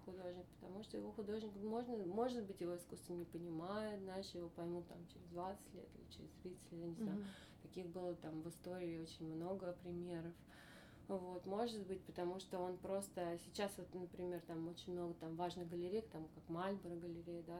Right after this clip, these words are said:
Speaker 1: да, ну, там топ имена, они, у них идёт охота за эстейтами. Альмин Рэш галерея, которая там
Speaker 2: Мгм.
Speaker 1: очень важная галерея тоже. А, идёт охота за эстейтами, они выкупают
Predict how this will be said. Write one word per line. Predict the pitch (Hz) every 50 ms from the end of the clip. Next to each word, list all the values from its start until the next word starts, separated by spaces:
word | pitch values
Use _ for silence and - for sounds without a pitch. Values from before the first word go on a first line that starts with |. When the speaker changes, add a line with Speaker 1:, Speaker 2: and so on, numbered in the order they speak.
| 180 175
Speaker 1:
да, | 165
ну, | 160 160 160 160 165 165 165
там | 160 - 147 151 165 -
топ | - 196 180 180 -
имена, | 175 165 165 170 170 165 160 160 156 156 - - - - - - -
они, | - 151 160 170 180
у | 196
них | 202 202 202 196 -
идёт | 214 175 185 185 -
охота | 175 165 160 160 - 208 214 214 202
за | 175 170 180 180
эстейтами. | 175 - - - 160 156 156 - 156 156 156 156 160 - 165
Альмин | 160 160 160 156 156 156
Рэш | 156 156 165 180 190 185 - 180
галерея, | 175 170 170 170 175 170 170
которая | - 165 160 - - 160 160 156
там | - - 165 - - - 220
Speaker 2:
Мгм. | 214 196 196 202 196 202 214 - - - - - - - - - - -
Speaker 1:
очень | - - - 170
важная | 165 170 170 170 175 175 175
галерея | 175 175 175 175 175 175 175 175 -
тоже. | 180 175 180 - - - - -
А, | - 185 175 170 170 170 165 165 160 160 160 156 - - - - - - - - - -
идёт | 175 175 196 233 240
охота | 262 240 - 262 262 - 247
за | 220 220 214
эстейтами, | 208 208 - - 190 185 180 - 185 175 175 170 165
они | 165 165 180 214
выкупают | 208 - - - - - 208 196 180 180 170